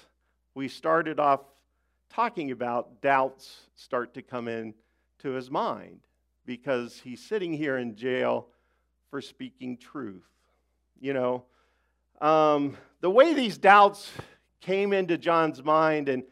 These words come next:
and the way he dealt with them, stay with me here, remind me of my first kiss.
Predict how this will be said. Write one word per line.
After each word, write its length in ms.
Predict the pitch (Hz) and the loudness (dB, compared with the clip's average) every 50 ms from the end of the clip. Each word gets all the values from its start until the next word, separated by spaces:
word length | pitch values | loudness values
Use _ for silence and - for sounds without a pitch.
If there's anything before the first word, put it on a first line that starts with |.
| _ _ _ _ - | _ _ _ _ -6
and 100 | 143 143 | -2 0
the 60 | 147 | 2
way 180 | 151 190 214 214 | 4 4 4 4
he 140 | - 175 - | 2 0 -6
dealt 400 | - - 170 185 185 190 147 156 | 2 6 6 8 8 6 4 2
with 260 | 151 143 135 139 135 | -2 -2 -2 -2 -2
them, 360 | 123 127 123 127 135 139 135 _ _ _ _ _ _ _ _ _ _ _ _ _ _ _ _ _ _ _ _ _ _ _ _ _ _ | -4 -2 -2 -2 -4 -6 -10 _ _ _ _ _ _ _ _ _ _ _ _ _ _ _ _ _ _ _ _ _ _ _ _ _ _
stay 240 | - - - 143 147 | -14 -8 -4 -2 -2
with 240 | 160 175 180 175 - | 0 -2 -2 -4 -6
me 140 | 135 127 110 | -8 -8 -6
here, 360 | 110 123 113 110 120 123 - _ _ _ _ _ _ _ _ _ _ _ _ _ - | -6 -6 -6 -6 -8 -10 -14 _ _ _ _ _ _ _ _ _ _ _ _ _ -8
remind 520 | 127 143 156 160 165 180 196 208 202 175 | -6 -2 0 2 4 4 4 2 0 0
me 240 | 165 170 165 156 147 | -2 -2 0 2 2
of 360 | 131 131 131 131 131 131 131 - - - _ _ _ _ | 4 4 4 2 0 -2 -8 -18 -20 -20 _ _ _ _
my 180 | 127 131 127 127 | -8 -6 -6 -6
first 380 | 123 - 143 139 135 - - _ | -8 -8 -8 -8 -10 -12 -18 _
kiss. 520 | - 135 110 95 - - - - - _ | -10 -10 -10 -10 -10 -14 -20 -20 -20 _